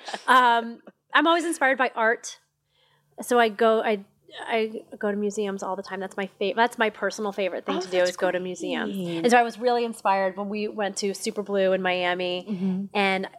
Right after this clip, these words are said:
Speaker 2: s-, we saw this James Turrell exhibit that was this immersive, he's a light, an artist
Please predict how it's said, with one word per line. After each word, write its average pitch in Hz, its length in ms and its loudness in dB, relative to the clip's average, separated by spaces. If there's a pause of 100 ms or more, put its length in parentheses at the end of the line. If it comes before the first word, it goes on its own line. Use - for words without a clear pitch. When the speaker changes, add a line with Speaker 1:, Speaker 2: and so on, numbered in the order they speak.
(120)
Speaker 2:
s-, - 300 -10
we 202 60 -4
saw 185 180 -2
this 180 140 -4
James 180 420 -4
Turrell 180 480 0
exhibit 185 500 -2 (500)
that 180 420 0
was 196 160 -8
this 196 160 -14
immersive, 185 460 -4
he's 196 140 -4
a 190 60 -2
light, 185 380 -2
an 202 100 -4
artist 185 580 -4